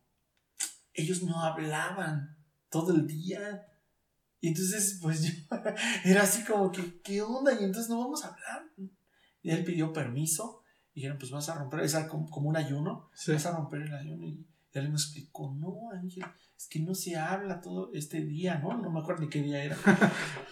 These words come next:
Speaker 1: Entonces yo dije, "¿Pero por qué? No, pues no, no se habla". Y así, ya está. Y, y entonces había cosas raras que yo decía, "Bueno, pues como que no, no". Bueno, no me cuadraba, pero yo seguía pensando, ¿no? "Yo tengo que amar a Dios, yo tengo que seguir buscándolo, tengo que seguir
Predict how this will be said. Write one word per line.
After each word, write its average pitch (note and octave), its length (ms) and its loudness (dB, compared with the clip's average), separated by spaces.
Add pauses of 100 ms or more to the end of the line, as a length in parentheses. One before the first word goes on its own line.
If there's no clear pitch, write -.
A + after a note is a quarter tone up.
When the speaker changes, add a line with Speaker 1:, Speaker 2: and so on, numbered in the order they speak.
(420)
Speaker 1:
Entonces F#3+ 480 4
yo - 100 -6
dije, - 200 -6
"¿Pero F3+ 240 6
por E3+ 240 -2
qué? F#3 300 -4
No, G#3+ 160 -6
pues D#3+ 120 -4
no, F3+ 140 2
no F#3 140 0
se F#3+ 180 -2
habla". F#3+ 300 -4
Y C#3 280 -4
así, E3 360 -6
ya F#3+ 80 -2
está. - 280 -10
Y, F#3 340 -12
y D3 200 -2
entonces A3 520 4 (240)
había F#3+ 280 8
cosas G3 500 8
raras D#3+ 280 4
que D#3+ 140 -2
yo D#3 60 4
decía, D3+ 200 0
"Bueno, C3+ 340 -4
pues C3+ 140 -8
como A2 320 -12
que A#2 160 -6
no, E3+ 500 4
no". E3 80 -4 (320)
Bueno, G#3 420 6 (340)
no F3+ 220 6
me G3 160 2
cuadraba, D#3+ 460 4
pero E3 140 6
yo F3+ 100 4
seguía G3 340 6 (220)
pensando, C#3 540 2
¿no? C#3+ 80 -4
"Yo F#3+ 160 0
tengo F#3 160 0
que F3 80 -4
amar C3+ 240 -6
a C3 80 -8
Dios, D3 160 -2
yo D3+ 100 -2
tengo D3+ 220 -4
que - 80 -8
seguir C3 220 -6
buscándolo, C3 460 -6
tengo D#3 200 -6
que C#3+ 40 -6
seguir C#3 300 -6